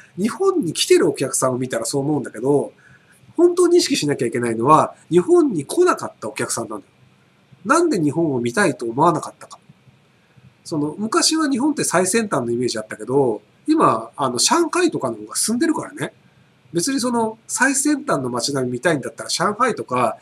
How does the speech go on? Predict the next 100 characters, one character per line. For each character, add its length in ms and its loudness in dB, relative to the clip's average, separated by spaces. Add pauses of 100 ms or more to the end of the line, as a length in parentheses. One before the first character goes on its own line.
サ 220 2
ン 40 0
フ 60 -8
ラ 80 0
ン 60 0
シ 120 -2
ス 60 -2
コ 100 -2
に 60 -2
行 60 -10
っ 20 -20
た 80 -6
方 60 -6
が 60 0
い 40 0
い 40 0
わ 100 0
け 40 0
で 60 -4
す 100 -4
よ。 120 -16 (560)
サ 160 0
ン 60 0
フ 40 0
ラ 80 0
ン 60 -4
シ 100 2
ス 80 0
コ 80 4
に 80 2
行 40 -4
け 60 -2
ば 120 -6
さ、 340 4
あ 60 -2
の、 80 0
自 160 2
動 160 6
運 80 0
転 160 0
の 100 -2
自 120 -8
動 100 -2
車 80 -8
と 80 -8
か 100 -8
ガ 160 2
ン 60 0
ガ 80 2
ン 40 2
走 200 -2
っ 20 -20
て 80 -8
る 80 -12
し 60 -2
さ、 240 -2 (720)
で、 140 -6
な 120 -4
ん 40 0
か 120 -2
そ 100 -2
の、 200 -2
Uber 340 2
と 80 -4
か 80 -8
も 80 -10
普 80 -8
通 120 -2
に 40 -4
乗 80 -2
っ 40 -6
て 80 -6
る 60 -4
し、 220 -4
そ 140 -4
の、 200 -4 (720)
あ 140 -2
の、 80 -2
技 80 -2
術 260 0
が 140 2
進 280 0
ん 40 -2
だ 100 6
街 240 2
だ 120 2
な 220 4
っ 100 -4
て 120 -6
感 240 -2
じ 120 2
る 60 2
部 120 -2
分 180 -2
っ 40 -6
て 100 -6
い 60 0
う 40 -2
の 80 0
は、 280 6